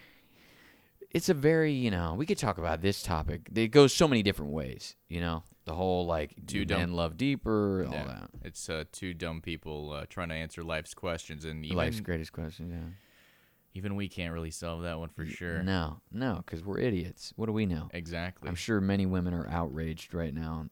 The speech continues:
Speaker 1: And, uh, if
Speaker 2: We
Speaker 1: you
Speaker 2: can have our opinions. Like, we don't
Speaker 1: Listen,
Speaker 2: have to
Speaker 1: we can talk
Speaker 2: fi-
Speaker 1: about this in the next episode. And, uh, ladies, if any of you wanna come on and say, "No, we need to talk about this further, and I wanna be there," uh, shout us out. We,
Speaker 2: Yeah,
Speaker 1: maybe
Speaker 2: meet
Speaker 1: we
Speaker 2: it
Speaker 1: might have a guest.
Speaker 2: Meet us in our garage.
Speaker 1: Yeah, meet us in the fucking garage. We're in Rick's garage right now. This
Speaker 2: No,
Speaker 1: is great.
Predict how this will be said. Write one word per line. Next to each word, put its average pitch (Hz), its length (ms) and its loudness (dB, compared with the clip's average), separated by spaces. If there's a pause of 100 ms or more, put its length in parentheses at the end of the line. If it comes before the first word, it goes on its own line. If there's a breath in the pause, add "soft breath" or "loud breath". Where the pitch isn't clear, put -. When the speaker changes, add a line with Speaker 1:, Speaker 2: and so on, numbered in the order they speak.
Speaker 1:
And, 69 260 -10
uh, 82 360 -2
if 85 100 -4
Speaker 2:
We 98 200 2
Speaker 1:
you - 20 -8
Speaker 2:
can 175 100 0
have 139 260 0
our 98 160 4
opinions. 90 560 0
Like, 82 220 -4
we 95 80 -2
don't 85 140 0
Speaker 1:
Listen, 110 260 4
Speaker 2:
have 76 80 -6
to 85 300 -2
Speaker 1:
we 127 80 6
can 285 160 -4
talk 127 180 6
Speaker 2:
fi- 101 80 0
Speaker 1:
about 101 160 6
this 107 160 0
in 107 80 -4
the 98 80 0
next 101 220 -2
episode. 101 180 2
And, 123 140 0
uh, 117 60 2
ladies, 127 560 4
if 104 160 2
any 127 160 4
of 123 60 0
you 127 140 4
wanna 120 160 6
come 117 280 2
on 123 340 6
and 95 120 2
say, 90 340 2 (280 loud breath)
"No, 95 220 4
we 101 100 6
need 101 120 2
to 87 60 -4
talk 90 240 -2
about 87 160 0
this 82 160 -8
further, 95 300 2
and 90 80 2
I 87 140 2
wanna 90 180 2
be 92 200 0
there," 101 220 0 (160)
uh, - 220 -8
shout 85 340 0
us 104 140 -2
out. 127 240 6
We, 90 160 0
Speaker 2:
Yeah, 113 160 0
Speaker 1:
maybe 92 120 4
Speaker 2:
meet 101 100 6
Speaker 1:
we - 60 6
Speaker 2:
it - 20 6
Speaker 1:
might 110 100 6
have 113 140 6
a - 20 -2
guest. 101 480 6
Speaker 2:
Meet 98 220 0
us 107 100 0
in 120 80 0
our 120 80 4
garage. 113 480 2
Speaker 1:
Yeah, 101 80 8
meet 110 160 6
us 127 140 2
in 123 60 0
the 113 40 2
fucking 117 360 -2
garage. 101 320 4
We're 104 120 0
in 92 80 0
Rick's 110 300 6
garage 104 520 6
right 82 200 4
now. 73 180 -2
This 90 100 -6
Speaker 2:
No, 127 180 4
Speaker 1:
is 107 40 0
great. 90 80 2